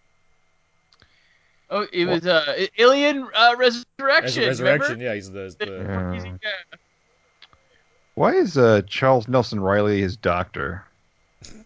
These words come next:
Speaker 3: <laughs> Oh, that's not good. Ugh.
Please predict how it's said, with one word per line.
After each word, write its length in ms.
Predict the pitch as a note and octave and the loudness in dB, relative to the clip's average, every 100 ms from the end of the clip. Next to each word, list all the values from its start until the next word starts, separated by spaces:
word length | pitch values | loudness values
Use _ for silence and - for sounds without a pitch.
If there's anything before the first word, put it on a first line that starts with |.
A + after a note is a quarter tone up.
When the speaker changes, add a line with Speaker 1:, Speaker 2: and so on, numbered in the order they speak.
| D3 | -14
Speaker 3:
<laughs> 80 | C3+ - - D3 - D3+ E3 - - - - D#3+ - D#3 - D3 - - - _ _ _ _ _ _ _ _ _ _ _ _ _ _ _ _ _ - - _ _ _ _ _ _ _ _ _ _ - | -14 -16 -20 -20 -18 -10 -8 -8 -12 -16 -14 -14 -12 -12 -12 -16 -16 -20 -20 _ _ _ _ _ _ _ _ _ _ _ _ _ _ _ _ _ -20 -20 _ _ _ _ _ _ _ _ _ _ -20
Oh, 60 | G#2 | -16
that's 180 | G#2+ - | -14 -14
not 180 | E2 D#2 | -20 -20
good. 240 | - E2 F2+ _ _ _ - | -20 -20 -20 _ _ _ -18
Ugh. 240 | C#3+ C3+ | -14 -12